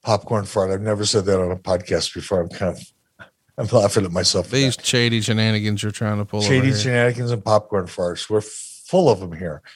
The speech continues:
Speaker 1: But going back, yes, you know, hockey probably drew at M-, at N B C, but I just don't think there is a significant enough amount of a wrestling audience that would go,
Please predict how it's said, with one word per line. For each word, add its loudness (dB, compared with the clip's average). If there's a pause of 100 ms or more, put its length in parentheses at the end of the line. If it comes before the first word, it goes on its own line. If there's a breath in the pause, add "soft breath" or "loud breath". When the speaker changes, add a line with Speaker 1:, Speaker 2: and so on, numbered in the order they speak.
(840 soft breath)
Speaker 1:
But 2 (340)
going 4
back, 4
yes, 0
you -10
know, -2 (920)
hockey 2
probably 0
drew 4
at 4
M-, 2
at -2
N 0
B 0
C, 0
but 0 (100)
I 2
just -2
don't -2
think -4
there 2
is -4
a -2
significant 0 (240)
enough 2
amount 2
of -4
a 2
wrestling 2
audience 2 (560)
that 4
would 0
go, 4